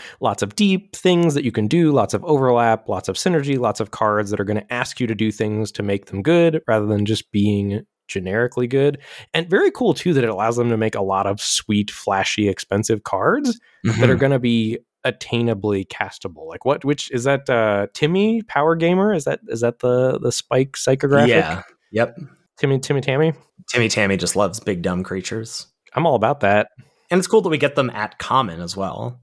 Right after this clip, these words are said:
Speaker 1: Yes, and certainly the, the green ten ten trample seems like it's gonna be a thing.
Speaker 2: I agree. Fingers crossed.
Speaker 1: Yeah, I am jazzed about this format. We're gonna have to see when we get the full spoiler next week.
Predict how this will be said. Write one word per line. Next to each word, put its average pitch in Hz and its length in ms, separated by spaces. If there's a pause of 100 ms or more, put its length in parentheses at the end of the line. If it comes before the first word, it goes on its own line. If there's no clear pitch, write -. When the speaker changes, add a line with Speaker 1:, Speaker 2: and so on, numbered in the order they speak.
Speaker 1:
Yes, - 380
and 123 140
certainly 165 320
the, 113 180
the 110 140
green 107 280
ten 107 160
ten 107 180
trample 175 460
seems 101 320
like 123 140
it's - 120
gonna 101 140
be 101 120
a 98 40
thing. 160 360 (100)
Speaker 2:
I 85 120
agree. 156 600 (220)
Fingers 117 320
crossed. 131 560 (160)
Speaker 1:
Yeah, 170 200 (140)
I 135 120
am 147 720
jazzed 135 380
about - 180
this 127 100
format. 156 300
We're 95 80
gonna 113 100
have 139 100
to 131 80
see 165 580
when 160 120
we 156 80
get 165 80
the 165 80
full 175 220
spoiler 190 420
next 202 220
week. 247 220